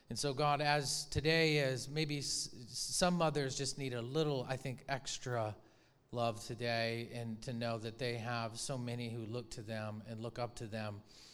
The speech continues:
it can feel like a thankless job. But God, we just know that you know what they do, um, how they raise their children, who they are, and the love that you have in their heart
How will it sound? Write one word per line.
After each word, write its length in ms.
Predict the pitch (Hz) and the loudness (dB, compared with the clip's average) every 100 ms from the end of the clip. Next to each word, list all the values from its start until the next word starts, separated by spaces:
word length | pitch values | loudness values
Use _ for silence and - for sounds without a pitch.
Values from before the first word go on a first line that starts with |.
| - - - | -20 -20 -8
it 180 | 120 131 | -6 -4
can 140 | 143 117 | -4 -6
feel 560 | - 160 143 123 110 110 | -2 2 2 2 0 -2
like 260 | 120 113 120 | -2 -2 -2
a 260 | 110 107 | -2 -2
thankless 720 | 107 - 135 131 - 117 - | -6 -4 -4 -4 -6 -6 -6
job. 400 | - 131 120 110 | -6 -2 0 0
But 120 | 113 104 | -4 -4
God, 320 | 120 110 104 | -2 0 -2
we 160 | 123 | -4
just 420 | 113 123 110 - 123 | -4 -6 -6 -6 -4
know 440 | 123 113 110 104 - - - | -2 0 -2 -4 -10 -20 -4
that 220 | 120 107 113 117 | -2 -2 -4 -10
you 320 | 123 123 143 143 | -8 -4 -2 0
know 220 | 127 113 | 0 0
what 380 | 107 147 151 151 | 2 2 2 0
they 180 | 135 | -2
do, 500 | 120 113 107 104 98 95 - _ _ _ _ _ - 117 | -2 -4 -6 -6 -8 -10 -18 _ _ _ _ _ -14 -6
um, 360 | 110 101 104 107 - | -4 -4 -8 -14 -10
how 260 | - 151 | -2 0
they 340 | 139 135 120 120 | 0 -2 -2 -4
raise 320 | 120 117 104 | -4 -4 -4
their 140 | - 107 | -6 -8
children, 480 | - 107 101 104 101 | -8 -8 -6 -8 -8
who 180 | 101 156 | -2 0
they 320 | 135 127 110 110 | 0 -2 -4 -6
are, 440 | 113 107 104 101 101 - - - | -4 -2 -2 -6 -10 -18 -20 -10
and 100 | 113 | -6
the 80 | 110 | -4
love 360 | 110 117 117 113 | 0 0 -2 -4
that 160 | 110 | -8
you 180 | 113 107 | -6 -6
have 240 | 107 107 | -6 -6
in 140 | 104 104 | -6 -8
their 160 | 98 95 | -10 -10
heart 320 | 98 98 | -12 -12